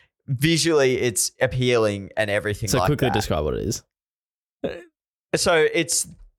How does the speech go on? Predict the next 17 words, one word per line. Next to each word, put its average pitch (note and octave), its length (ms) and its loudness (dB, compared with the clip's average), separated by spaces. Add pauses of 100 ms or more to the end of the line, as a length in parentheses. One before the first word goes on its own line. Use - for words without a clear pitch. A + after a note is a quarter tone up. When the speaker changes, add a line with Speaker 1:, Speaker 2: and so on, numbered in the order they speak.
(160)
Speaker 1:
uh, E3 300 0
the, F3+ 360 0
the F3 120 0
graphic F#3+ 420 0
is C#3+ 160 0
announcing G#2+ 600 -2 (120)
the G#2+ 200 2
Tasmanian, F#2+ 840 -2
the A#2+ 100 2
nineteenth A2+ 480 0
team F2 220 -2
in E2+ 60 -8
the D#2+ 80 -6
A D#2+ 120 0
F - 140 -6
L F2 120 2
League. A#2+ 380 2